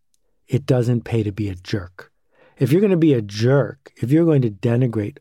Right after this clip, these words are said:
all the other candidates, then you're not gonna get very many second choices, because all the people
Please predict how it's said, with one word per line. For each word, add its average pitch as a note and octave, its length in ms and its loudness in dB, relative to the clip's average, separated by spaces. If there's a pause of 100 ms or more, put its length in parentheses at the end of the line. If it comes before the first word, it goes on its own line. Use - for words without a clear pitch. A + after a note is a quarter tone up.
(160)
all B2 460 0
the A2+ 180 -2
other A2 240 -4
candidates, A#2 760 -6 (400)
then C3+ 160 2
you're D3 120 4
not C3 220 0
gonna A#2+ 180 -2
get A#2 240 -4
very A2+ 280 0
many G#2+ 380 -4 (100)
second G2 500 -12
choices, - 680 -4 (400)
because C3 240 2
all G3+ 260 2
the G3 120 -2
people - 520 -4